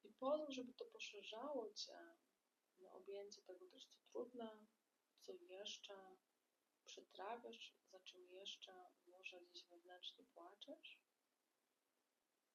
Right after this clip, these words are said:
Mogą być te części, które jeszcze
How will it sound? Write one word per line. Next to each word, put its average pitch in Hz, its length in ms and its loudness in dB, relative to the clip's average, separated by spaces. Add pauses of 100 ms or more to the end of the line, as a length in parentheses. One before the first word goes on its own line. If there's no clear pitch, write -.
(1600)
Mogą 175 280 -12
być 196 180 -6
te - 140 -20
części, 202 440 -6
które 185 260 -12
jeszcze 185 600 -6